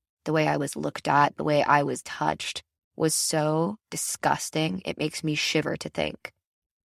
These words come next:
And this kind of stuff is happening all the time. Women are even sex trafficked at these kinds of parties.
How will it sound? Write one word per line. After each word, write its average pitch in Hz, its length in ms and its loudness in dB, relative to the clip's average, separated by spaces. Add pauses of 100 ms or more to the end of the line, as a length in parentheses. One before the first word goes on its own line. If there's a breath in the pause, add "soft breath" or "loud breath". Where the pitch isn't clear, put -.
(140)
And 165 440 2
this 170 120 -2
kind 214 200 2
of 208 60 0
stuff 190 200 0
is - 80 -2
happening 160 420 2
all 151 120 0
the 156 80 -10
time. - 460 -2 (380)
Women 175 260 2
are 175 100 2
even 170 240 2
sex - 320 2
trafficked - 500 -2
at - 100 -6
these - 180 -6
kinds 71 300 -6
of 69 200 -4 (200)
parties. - 480 0